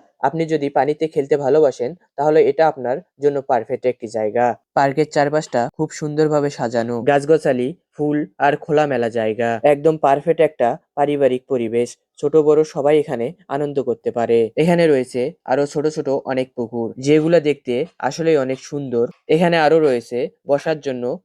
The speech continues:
অনেক সুন্দর সুন্দর প্লেস, যা আপনার মনকে জুড়াই দেবে। এখানে আসলে দেখতে পারবেন অনেক সুন্দর একটি ঝর্ণা, টিপ টিপ করে পানি পড়ছে,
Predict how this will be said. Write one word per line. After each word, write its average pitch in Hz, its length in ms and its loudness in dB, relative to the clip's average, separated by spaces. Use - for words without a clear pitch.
অনেক 147 260 -2
সুন্দর 156 300 -4
সুন্দর 123 340 -4
প্লেস, 110 280 0
যা 123 180 2
আপনার 127 360 -2
মনকে 139 320 -2
জুড়াই 117 320 0
দেবে। 107 320 0
এখানে 165 300 2
আসলে 160 280 -2
দেখতে 139 320 0
পারবেন 131 340 0
অনেক 143 260 -4
সুন্দর 156 360 -4
একটি 117 240 -4
ঝর্ণা, 113 400 -4
টিপ 151 200 -6
টিপ 165 240 -6
করে 151 180 4
পানি 143 260 -4
পড়ছে, 120 360 -4